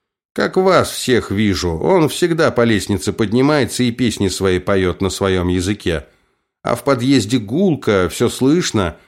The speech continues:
Вот скажите, если он за вещами к ней, допустим, приехал, стал бы петь?» «Вы видели, как он в квартиру входил?», спросил Звягин.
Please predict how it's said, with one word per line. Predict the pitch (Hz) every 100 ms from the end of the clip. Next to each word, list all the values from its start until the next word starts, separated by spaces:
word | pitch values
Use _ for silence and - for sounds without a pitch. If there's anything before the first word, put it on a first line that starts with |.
| _ _ _ _ _
Вот | 113 185 -
скажите, | - - 185 208 - - 67 - - _ -
если | 92 170 165 156
он | 151 147 123
за | 113 151
вещами | 185 - 156 107
к | -
ней, | 110 92
допустим, | 123 - 120 - 101
приехал, | 113 139 113 98 87
стал | - 170 220
бы | 170
петь?» | - 73 - - _ _ _ _ _ _ _ _ _ _
«Вы | - 80 110 110 107 104
видели, | 95 131 160 165 147
как | 151 139
он | 147 127
в |
квартиру | - 143 147 - 135
входил?», | 92 - 87 82 80
спросил | - 85 82 -
Звягин. | 85 80 87 67 67